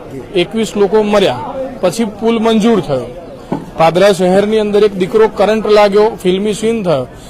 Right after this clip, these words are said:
કે વીજળીનો વાયર નીચે પડે, નીચે ગટરનું પાણી ભરેલું હોય અને પાણીથી દીકરો ટ્યુશનથી ઘરે જાય. વોર્ડ નંબર ત્રણના કેટલાય ચોર નેતાઓ હતા, ચારે ચાર, કે જેમના પાપે ક્યાંક ને ક્યાંક એક દીકરો અગિયાર વર્ષનો મરી ગયો.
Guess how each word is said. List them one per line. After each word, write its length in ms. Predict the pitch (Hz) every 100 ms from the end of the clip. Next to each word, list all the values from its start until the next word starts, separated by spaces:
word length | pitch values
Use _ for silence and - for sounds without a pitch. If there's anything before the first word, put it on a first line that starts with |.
| - -
કે 80 |
વીજળીનો 520 | 190 185 175 202 214 185
વાયર 300 | 180 190 190
નીચે 260 | 185 208
પડે, 260 | 185 185 190
નીચે 280 | 175 180 185
ગટરનું 480 | 170 180 185 190
પાણી 260 | 185 165 185
ભરેલું 360 | 151 160 185 190
હોય 80 |
અને 80 | 185
પાણીથી 420 | 175 175 190 185
દીકરો 460 | 175 175 180 170 202 185 156
ટ્યુશનથી 400 | 180 190 185 180
ઘરે 260 | 156 185 185
જાય. 180 | 139 - - - -
વોર્ડ 220 | 170 185
નંબર 260 | 175 180 180
ત્રણના 360 | 170 165 180
કેટલાય 380 | 160 165 180 185
ચોર 240 | 170 175 170
નેતાઓ 460 | 170 170 180 165
હતા, 300 | 147 196 135 - -
ચારે 280 | 147 156 156
ચાર, 220 | 151 135 127 - - 247
કે 100 | 220
જેમના 300 | 170 175 202
પાપે 280 | 185 180 196
ક્યાંક 260 | 180 160
ને 140 | 175 190
ક્યાંક 200 | 202 196
એક 120 | 208
દીકરો 260 | 175 170 190
અગિયાર 280 | 170 202
વર્ષનો 300 | 175 180 233
મરી 340 | 208 160 196 190
ગયો. 200 | 127